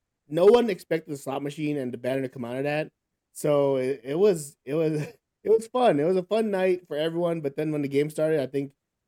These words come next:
I think everyone was relieved when the game started, because it was like, "Okay, now we're back to normal. Now we're back, we're, now we're back to the grind."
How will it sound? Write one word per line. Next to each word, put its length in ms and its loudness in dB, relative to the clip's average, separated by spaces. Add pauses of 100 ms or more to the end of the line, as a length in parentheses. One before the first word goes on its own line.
(140)
I 140 0
think 180 -2
everyone 300 4
was 160 0
relieved 320 0
when 120 0
the 60 -2
game 300 -4
started, 500 -6 (440)
because 360 0
it 60 0
was 140 -2
like, 140 -4
"Okay, 300 -4
now 180 -2
we're 100 4
back 260 0
to 60 -12
normal. 260 -2
Now 180 -2
we're 80 0
back, 260 -4 (140)
we're, 100 -10
now 200 -6
we're 80 -2
back 320 -6
to 380 -6
the 100 -6
grind." 360 -6